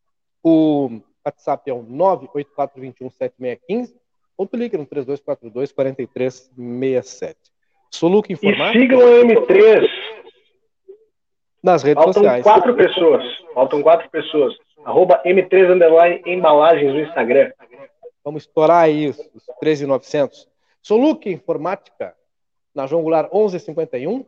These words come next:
Speaker 1: WhatsApp nove oito quatro, trinta e um, vinte e dois, noventa e quatro e telefone três dois quatro quatro, vinte e oito dezoito. Riscale, corretora de seguros, te dando tranquilidade pra seguir adiante. É uma turma que tem que passar ali na Riscale,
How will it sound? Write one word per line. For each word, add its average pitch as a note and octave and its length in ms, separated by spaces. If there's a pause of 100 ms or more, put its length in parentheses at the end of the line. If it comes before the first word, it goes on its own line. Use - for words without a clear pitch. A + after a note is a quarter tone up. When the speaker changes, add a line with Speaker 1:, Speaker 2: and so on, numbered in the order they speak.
(240)
Speaker 1:
WhatsApp - 420
nove C#3 300
oito - 220
quatro, C3 340
trinta B2+ 260
e - 20
um, B2+ 120
vinte B2+ 140
e - 20
dois, B2 200
noventa A#2+ 200
e - 60
quatro F3+ 360
e D#3+ 40
telefone C#3 420
três C3 180
dois C3+ 160
quatro - 380
quatro, C#3+ 320
vinte E3+ 240
e C#3 80
oito D3 320 (760)
dezoito. - 1500 (680)
Riscale, E3 640
corretora D3+ 580
de - 100
seguros, D#3 460
te - 120
dando E3 280
tranquilidade D#3+ 840
pra D3+ 100
seguir D3+ 240
adiante. D3 340 (360)
É D#3+ 40
uma D#3 100
turma E3 220
que - 80
tem E3 140
que - 80
passar - 280
ali D#3+ 120
na D#3+ 80
Riscale, B2+ 480